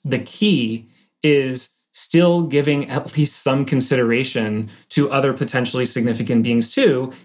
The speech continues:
even if we find ourselves deprioritizing them. So let me give you one more example. If there are twenty people drowning and I can only fit five people on my lifeboat, of course I should save five people instead of trying and failing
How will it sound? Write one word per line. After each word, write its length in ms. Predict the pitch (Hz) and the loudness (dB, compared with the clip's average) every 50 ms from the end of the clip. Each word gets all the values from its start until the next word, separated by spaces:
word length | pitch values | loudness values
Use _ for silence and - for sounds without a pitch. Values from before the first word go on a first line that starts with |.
| _ _ | _ _
even 240 | - 196 190 175 175 | 2 4 4 6 4
if 120 | 165 160 | 4 4
we 80 | - 160 | 2 0
find 280 | 156 - 139 143 139 143 | 0 2 0 0 2 2
ourselves 400 | 135 131 - 135 127 117 113 - | 0 2 2 0 0 0 0 -2
deprioritizing 880 | 127 127 127 - 127 123 120 131 139 135 - 117 104 104 101 107 107 113 | -4 -4 -2 0 0 0 2 0 0 -2 -2 -4 -4 -4 -4 -4 -4 -4
them. 340 | 113 117 117 117 - - _ _ _ _ | -2 -2 -4 -4 -6 -10 _ _ _ _
So 100 | - 143 | 0 2
let 80 | 143 151 | 4 4
me 80 | 160 | 4
give 120 | 151 147 139 | 4 2 0
you 80 | 143 | 0
one 220 | 127 117 127 139 135 | 0 0 0 0 2
more 180 | 131 127 123 | 2 2 2
example. 600 | 113 104 120 127 135 - - 123 120 123 120 - - _ - - _ _ _ | 2 0 -2 -2 -4 -2 -2 -4 -4 -4 -4 -8 -12 _ -20 -20 _ _ _
If 360 | - 156 147 147 - - - _ _ _ _ _ _ _ | 2 2 2 2 -2 -8 -20 _ _ _ _ _ _ _
there 240 | - - 156 170 165 | 0 2 4 4 4
are 340 | 151 135 127 123 123 - - _ _ | 4 2 0 -2 -4 -8 -14 _ _
twenty 360 | - - - 165 175 180 170 | -8 0 2 4 4 4 4
people 340 | 165 - 170 165 - 143 127 | 2 2 0 2 2 0 2
drowning 640 | 120 127 123 139 139 123 110 107 107 113 113 - - _ _ - | 2 0 0 0 -2 -2 -2 -4 -4 -6 -8 -8 -12 _ _ -2
and 140 | 139 143 | 0 0
I 260 | 143 151 - - - _ _ | 2 0 -2 -4 -8 _ _
can 140 | - 165 147 | 0 2 2
only 260 | 139 147 147 160 151 | 4 4 4 2 2
fit 320 | 127 - - 151 - - - | 2 2 0 0 0 -2 -8
five 420 | - - 123 127 139 147 147 - | -6 -2 -2 0 0 -2 -2 -4
people 500 | - - 151 143 139 127 120 113 117 117 120 | -2 -2 -2 2 2 2 2 2 0 -2 -2
on 180 | 135 131 127 | -2 -2 0
my 120 | 123 120 117 | 0 0 0
lifeboat, 680 | 113 117 123 147 147 - - 117 110 110 110 110 - _ _ _ _ _ _ - | 0 2 0 0 -2 -2 0 2 2 2 0 -2 -6 _ _ _ _ _ _ -2
of 140 | 165 156 - | -2 -2 -2
course 400 | - - 220 214 208 160 - - - | 0 2 2 4 4 2 -2 -4 -4
I 80 | 139 139 | -4 -4
should 360 | - - 147 127 123 120 113 - _ _ _ | -2 0 -2 -2 -2 -4 -10 -16 _ _ _
save 360 | - - - 156 160 151 156 | -6 0 2 2 2 2 0
five 320 | - 139 127 139 139 139 | -2 -2 0 0 -2 -4
people 560 | - - 143 127 - 131 120 117 113 110 - - _ | -4 -4 -4 0 2 2 2 2 0 -4 -6 -12 _
instead 320 | - 143 135 - - 139 135 | -4 -4 -2 0 0 0 0
of 120 | 127 - | 0 -4
trying 360 | - - 131 135 139 139 135 | -4 -4 -2 -2 0 0 -2
and 140 | 127 123 117 | -2 -4 -2
failing 560 | - 127 127 131 131 131 120 117 120 117 - | 0 0 0 2 0 0 0 -2 -4 -6 -8